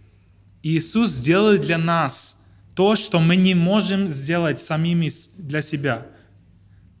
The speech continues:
Как всегда, Леонид, пастор, говорит, что не можно ни пойти ни к-, ни до какого врача,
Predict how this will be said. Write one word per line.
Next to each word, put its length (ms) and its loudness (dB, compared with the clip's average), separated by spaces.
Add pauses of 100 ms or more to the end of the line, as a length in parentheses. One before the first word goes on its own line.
(400)
Как 200 -4
всегда, 420 -2
Леонид, 760 -2
пастор, 360 -2
говорит, 440 0
что 420 -6 (240)
не 100 -4
можно 420 0
ни 240 -2
пойти 340 -2
ни 120 0
к-, 140 -12
ни 220 -2
до 160 -2
какого 400 -2
врача, 760 -2